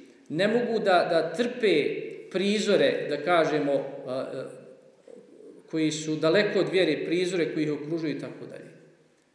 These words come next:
Mi moramo biti svjesni u kojem vremenu živimo,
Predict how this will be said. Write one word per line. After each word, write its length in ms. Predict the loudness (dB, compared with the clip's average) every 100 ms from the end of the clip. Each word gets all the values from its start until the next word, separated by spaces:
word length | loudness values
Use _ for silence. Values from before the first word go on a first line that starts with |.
| _
Mi 80 | -2
moramo 300 | 0 0 0
biti 180 | -4
svjesni 460 | -6 -2 -2 -2 -6
u 260 | -8 -6 2
kojem 200 | 4 4
vremenu 340 | 0 -2 -2
živimo, 380 | -4 -6 -8 -10